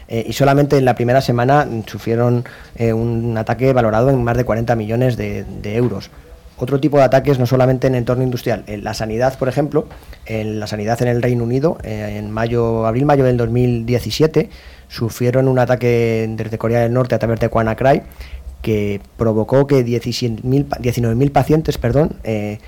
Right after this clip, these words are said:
tuvieran que cancelar sus citas de atención porque ochenta hospitales y seiscientos centros de atención primaria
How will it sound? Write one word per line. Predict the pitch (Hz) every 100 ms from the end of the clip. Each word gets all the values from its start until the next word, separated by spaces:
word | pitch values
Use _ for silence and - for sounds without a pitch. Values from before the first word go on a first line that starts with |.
| - - -
tuvieran | 120 127
que | 143
cancelar | 127 120 123 135 -
sus | - - 110 107 110
citas | - 123 113
de | 110
atención | 110 104 135 156 - - - -
porque | - - 110 101
ochenta | 110 120 120
hospitales | 123 127 117 127 107 - - - - - - - - -
y | 117 113 107
seiscientos | 110 107 123 127 120
centros | - 127 123 120 117
de | 117 120
atención | 113 120 120 123
primaria | 120 120 131 143